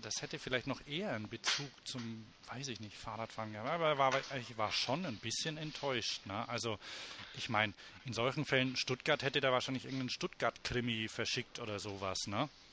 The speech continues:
Also, da, da, ah, also es hat mir,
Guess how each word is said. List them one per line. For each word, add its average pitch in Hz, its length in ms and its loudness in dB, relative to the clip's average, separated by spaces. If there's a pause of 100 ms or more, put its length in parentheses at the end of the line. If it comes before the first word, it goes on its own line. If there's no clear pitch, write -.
(160)
Also, 113 240 0
da, 110 160 2 (180)
da, 107 140 0 (500)
ah, 104 840 -2
also 120 220 0
es 135 140 2
hat 202 140 4
mir, 170 120 -4